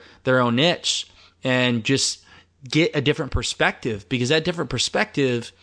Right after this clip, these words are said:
can, can really put, um,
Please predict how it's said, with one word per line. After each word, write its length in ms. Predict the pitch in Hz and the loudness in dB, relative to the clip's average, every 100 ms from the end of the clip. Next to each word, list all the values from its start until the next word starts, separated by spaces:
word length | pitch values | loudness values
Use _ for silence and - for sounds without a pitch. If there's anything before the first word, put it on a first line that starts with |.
| - - - | -20 -20 -14
can, 560 | - 147 139 135 123 113 - - _ | 0 2 4 4 2 -2 -8 -20 _
can 200 | - 135 | -2 0
really 640 | 127 202 220 139 127 113 - - _ _ - | 6 6 6 2 0 -4 -10 -20 _ _ -2
put, 320 | 160 147 151 | 2 4 4
um, 420 | 135 123 117 113 | 4 4 2 0